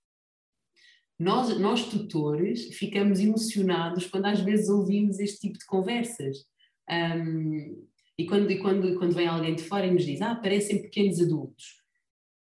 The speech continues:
Eu disse, "Não, não parecem, parecem melhores que os adultos."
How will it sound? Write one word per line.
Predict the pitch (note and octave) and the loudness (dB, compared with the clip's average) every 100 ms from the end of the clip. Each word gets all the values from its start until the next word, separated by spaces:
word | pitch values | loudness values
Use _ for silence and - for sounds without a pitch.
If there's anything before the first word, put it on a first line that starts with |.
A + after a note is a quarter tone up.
| _ - | _ -8
Eu | |
disse, | C#3+ - | -6 -4
"Não, | F3+ A3+ | -2 0
não | F3 | -2
parecem, | D#3 F3 F3+ D#3+ C3+ - | -2 -4 -4 -6 -12 -10
parecem | D#3 F3 F3 | -8 -2 0
melhores | F3 G#3+ G#3+ | 2 2 0
que | G#3+ | 0
os | G#3+ | 0
adultos." | F3+ F#3+ - - - | 0 0 -4 -12 -20